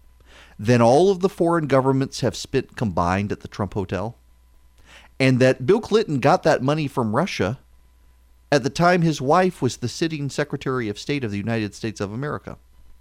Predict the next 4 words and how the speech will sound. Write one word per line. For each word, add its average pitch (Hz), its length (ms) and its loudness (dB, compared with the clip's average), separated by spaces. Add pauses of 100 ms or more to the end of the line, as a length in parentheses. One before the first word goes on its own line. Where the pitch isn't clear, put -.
(960)
The 131 180 0
media 202 380 0
didn't 151 540 -4
care. 160 540 -4